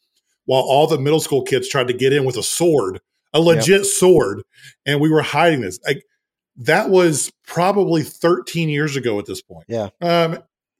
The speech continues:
Speaker 1: twelve, twelve years ago at this point. And so, like, we're gonna talk about that at his wedding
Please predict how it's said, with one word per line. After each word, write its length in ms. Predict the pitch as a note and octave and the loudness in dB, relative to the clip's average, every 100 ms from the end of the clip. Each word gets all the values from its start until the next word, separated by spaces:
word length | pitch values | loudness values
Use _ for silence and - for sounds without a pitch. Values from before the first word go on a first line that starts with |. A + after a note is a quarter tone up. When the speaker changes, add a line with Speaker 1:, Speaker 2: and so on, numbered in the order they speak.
| _ _ _ _ _ | _ _ _ _ _
Speaker 1:
twelve, 460 | - E3+ B2 - - | -2 0 0 -6 -6
twelve 220 | D3+ C#3+ | -4 -2
years 180 | C#3+ B2+ | -2 -2
ago 100 | A#2+ | -4
at 40 | |
this 140 | - - | -6 -12
point. 240 | F2+ - _ _ _ _ | -16 -18 _ _ _ _
And 160 | C#3 C3 | -6 -4
so, 280 | - C#3 C3 | -2 0 0
like, 180 | B2 A#2+ | -2 -2
we're 220 | C3+ E3+ | 0 2
gonna 140 | F#3 | 0
talk 300 | - E3 E3+ | 0 0 0
about 200 | D3 C3+ | 0 -2
that 280 | C#3+ B2 - | -2 -2 -2
at 180 | C3+ D3 | -2 0
his 220 | D3+ B2 | 0 0
wedding 480 | A#2 C3+ A#2 G2 | 0 0 0 -4